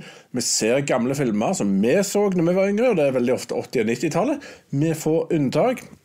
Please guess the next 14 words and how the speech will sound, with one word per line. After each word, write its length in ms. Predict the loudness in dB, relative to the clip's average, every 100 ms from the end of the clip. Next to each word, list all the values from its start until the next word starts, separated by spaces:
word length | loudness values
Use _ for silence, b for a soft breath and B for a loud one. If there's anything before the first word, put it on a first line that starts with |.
| -20 -20 _ -20 _ _ -18 B B B
Og 180 | -4 0
denne 180 | 0 2
gangen 240 | 0 0
her 200 | 0 0
har 240 | -2 -2 -2
det 80 |
blitt 240 | -2 -6 -8
Poltergeist 840 | -4 -2 0 0 2 2 2 -4 -6
i 140 | -6
konkurranse 680 | -2 -4 -2 -2 -2 -4 -4
med 200 | -2 -2
andre 320 | -2 -2 0 -2
spøkelsefilmer 920 | -2 0 0 0 -2 0 2 2 0
som 460 | -2 0 2 2